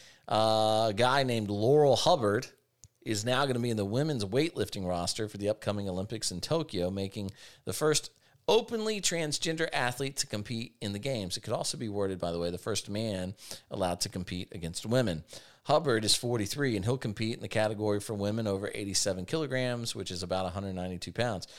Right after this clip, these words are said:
Uh, this is my favorite part. Hubbard said in a statement on Monday, quote,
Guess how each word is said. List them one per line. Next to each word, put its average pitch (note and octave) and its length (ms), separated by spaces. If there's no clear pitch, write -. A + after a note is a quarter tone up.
Uh, B2 220
this C#3+ 220
is G#2+ 100
my F2+ 160
favorite F#2 300
part. F2 280
Hubbard C3+ 340
said B2+ 220
in G2 80
a F#2 40
statement A2+ 420
on F#2+ 60
Monday, F2+ 360
quote, G#2 420